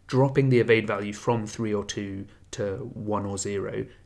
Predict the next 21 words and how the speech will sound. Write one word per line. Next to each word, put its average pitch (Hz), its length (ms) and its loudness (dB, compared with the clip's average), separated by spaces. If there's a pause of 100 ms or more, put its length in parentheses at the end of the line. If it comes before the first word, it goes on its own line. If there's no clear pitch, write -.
and 127 360 2
chucking 104 320 -8
in 101 120 -4
a 101 40 -6
couple - 280 -8
of 104 80 -4
your 104 120 -4
succeed - 360 -10
by 104 120 -8
two 107 240 -10
things, 110 320 -10
is 110 180 -8
you 117 80 -2
can 120 160 -6
turn 127 320 0
evasion 117 420 2
into 107 320 -8
a 104 60 -4
very 117 300 0
profitable - 840 -6
exercise. - 800 -10